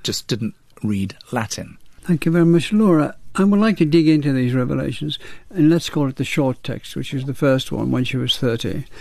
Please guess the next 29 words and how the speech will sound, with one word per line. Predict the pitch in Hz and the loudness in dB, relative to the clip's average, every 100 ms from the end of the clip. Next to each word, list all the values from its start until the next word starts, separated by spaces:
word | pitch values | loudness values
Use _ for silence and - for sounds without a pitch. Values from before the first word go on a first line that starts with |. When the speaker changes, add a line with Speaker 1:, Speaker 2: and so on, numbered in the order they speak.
| - - - | -12 -12 -2
Speaker 2:
Uh, | 135 123 - | 2 2 4
and | 135 131 | 4 4
then | 123 | 4
we | 123 | 2
have | 127 | 0
to | 143 | 0
wait | 127 131 | -2 -2
twenty | - 135 127 | -2 -2 -2
years | 127 131 | -4 -4
until | 135 - 131 | -6 -6 -4
she | 127 131 127 - - | -2 -4 -4 -10 0
broods | 147 156 143 | 6 6 6
over | 147 139 143 | 2 0 0
it, | 143 131 | 0 0
enriches | 123 131 139 143 131 | 0 0 0 -2 -2
it, | 139 131 | -2 -2
embellishes | 120 127 131 123 135 135 | -2 0 0 0 0 -2
it, | 127 | -2
and | 131 123 | 0 0
then | 131 131 - - | 0 -2 -4 -6
that's | 127 - | -4 2
the | |
longer | 156 156 120 | 4 4 2
text. | - 131 - - - - - | -4 -8 -10 -12 -12 -12 -10
She | - 185 | -2 4
wishes | 208 208 226 | 4 4 2
for | - 190 | 2 2
three | - 165 165 | 4 4 4
gifts. | 139 147 - - - | 2 0 -2 -8 -8